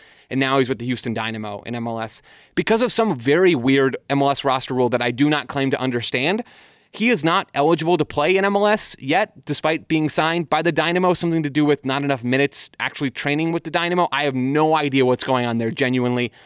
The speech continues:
He has played in some U S Open Cup games, though, and has looked, I think, exactly as I described him. Technical,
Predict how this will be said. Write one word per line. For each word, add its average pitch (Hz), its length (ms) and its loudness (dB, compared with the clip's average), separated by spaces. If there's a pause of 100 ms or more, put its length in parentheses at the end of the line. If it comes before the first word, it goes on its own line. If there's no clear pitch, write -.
(120)
He 135 140 -2
has 143 180 -2
played 147 220 0
in 135 80 0
some 127 140 -8
U 123 140 0
S 120 140 -2
Open 117 200 -4
Cup - 200 -8
games, 110 240 -10
though, 107 160 -8
and 110 100 -10
has 113 220 -8
looked, 110 280 -10 (280)
I 127 100 -4
think, 123 160 -4
exactly 117 560 -4
as 113 120 -4
I 113 80 -4
described 110 500 -6
him. 107 100 -8
Technical, 135 600 -2